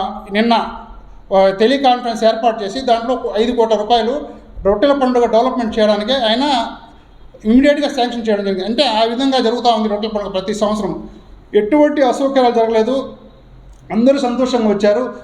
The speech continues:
సుమారు నేను అనుకుంటా పదిహేను లక్షల మంది వరకు వచ్చారనుకుంటా ఉన్నా ఈసారి. కా-, మేము అనుకున్నా ఇంకా ఎక్కువ ఎస్టిమేషన్ వేసాము, కానీ ఈ వర్ష వాతావరణ సు-, కొంచెం అనుకూలించలేదు కాబట్టి కొంచెం మేము అనుకున్న దానికంటే కొంచెం తగ్గిందని అనుకుంటా ఉన్నాం. పదిహేను నుంచి ఇరవై లక్షల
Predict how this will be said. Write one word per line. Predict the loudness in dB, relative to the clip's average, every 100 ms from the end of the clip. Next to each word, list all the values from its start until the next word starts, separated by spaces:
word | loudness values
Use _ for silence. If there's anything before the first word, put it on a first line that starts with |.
| -4
సుమారు | 2 2 2
నేను | -2 -4
అనుకుంటా | -4 -2 0 0
పదిహేను | 0 0 0 -2
లక్షల | -2 -2 -2
మంది | 0
వరకు | 0 0
వచ్చారనుకుంటా | 0 0 -2 -4 -2 -2
ఉన్నా | -2 -2
ఈసారి. | -2 -4 -10 -18 -20 -10 0
కా-, | 2 2
మేము | 0
అనుకున్నా | 0 0 0
ఇంకా | 2 0
ఎక్కువ | 0 -4 0 2
ఎస్టిమేషన్ | 2 -2 -4 0 0
వేసాము, | 2 0 0 -2 -6 -12 -4 2
కానీ | 2 2 -6 -12 -4 0
ఈ | 2
వర్ష | 2 2 2 4
వాతావరణ | 2 2 2 2 -2 -4 -6
సు-, | -4 -2 -2 -2 -6 -6 -4 -2
కొంచెం | -2 -2 -2 -6 -12 -8 0
అనుకూలించలేదు | 2 4 2 2 0 0 2
కాబట్టి | 0 0 -6 -6
కొంచెం | -4 0 0 0 0 2
మేము | 2 2
అనుకున్న | 0 0 2 0
దానికంటే | -2 -4 -4
కొంచెం | -4 -2
తగ్గిందని | -2 0 0 0
అనుకుంటా | -2 -2 -2 0
ఉన్నాం. | -2 -8 -8 0
పదిహేను | 0 2 2
నుంచి | 2 0
ఇరవై | 0 2 0
లక్షల | 0 0